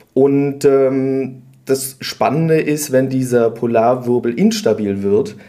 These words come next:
dann kann halt diese Kälte mehr oder weniger rausfließen. Man kann sich das so ein bisschen vorstellen wie so ein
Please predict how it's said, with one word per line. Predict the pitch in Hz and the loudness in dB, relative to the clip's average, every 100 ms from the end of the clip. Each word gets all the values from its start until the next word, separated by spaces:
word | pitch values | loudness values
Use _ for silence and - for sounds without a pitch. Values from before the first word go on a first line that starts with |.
| - - - _ | -20 -20 -20 _
dann | 110 127 | -2 -2
kann | 135 127 120 | -2 -2 0
halt | 117 | -2
diese | 117 110 | -2 -6
Kälte | 107 - 107 120 139 | -6 0 2 2 0
mehr | 110 117 | 2 2
oder | 117 | 2
weniger | 110 113 107 104 | 0 -2 -2 0
rausfließen. | 101 185 - - 98 101 | -2 -2 -6 -12 -12 -8
Man | 95 | -8
kann | 110 131 | -6 -8
sich | 127 | -8
das | 113 | -6
so | 113 | -6
ein | 110 | -6
bisschen | - 113 | -8 -8
vorstellen | - 113 113 120 113 | -2 -4 -4 -8 -8
wie | |
so | 104 107 | -6 -4
ein | 107 | -4